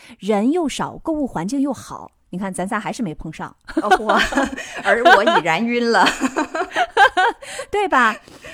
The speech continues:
Speaker 1: 那么，
Speaker 2: 嗯。
Speaker 1: 比如说像我特别喜欢逛艺术馆、博物馆，那在东京就至少有十家不可不去的美术馆、艺术馆，而且定期都会有新展。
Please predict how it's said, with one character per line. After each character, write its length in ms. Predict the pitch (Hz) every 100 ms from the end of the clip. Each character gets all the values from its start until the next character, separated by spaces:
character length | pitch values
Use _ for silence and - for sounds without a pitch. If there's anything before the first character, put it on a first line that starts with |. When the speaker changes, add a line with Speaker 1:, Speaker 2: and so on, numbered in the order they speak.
| -
Speaker 1:
那 100 | 403
么， 80 | 381 427
Speaker 2:
嗯。 180 | 277 240
Speaker 1:
比 80 | 269
如 80 |
说 100 | 320
像 240 | 370 381 294
我 220 | 180 147
特 160 | - 320
别 140 | 220
喜 120 | 233
欢 120 | 147
逛 320 | 170 208 170 - _
艺 160 | - 254
术 180 | 214 196
馆、 280 | 165 127 131
博 120 | 165
物 180 | 226 220
馆， 300 | 156 87 - - _ -
那 100 | 269
在 100 | 233
东 200 | 240 247
京 180 | 262
就 120 | 262 233
至 200 | - 262
少 180 | 160
有 140 | 175 151
十 600 | - - - 160 185 277
家 380 | - 151 127 190
不 160 | - 339
可 220 | - 175
不 200 | 139 156
去 380 | 170 - 294 220
的 200 | 143 123
美 160 | - 156
术 180 | - 139
馆、 180 | - -
艺 140 | -
术 160 | 147 -
馆， 200 | - - _ _
而 80 | 190
且 140 | 214
定 220 | 214 254 220
期 180 | -
都 160 | 233 247
会 120 | 233
有 100 | 147
新 300 | - - 214
展。 220 | 196 -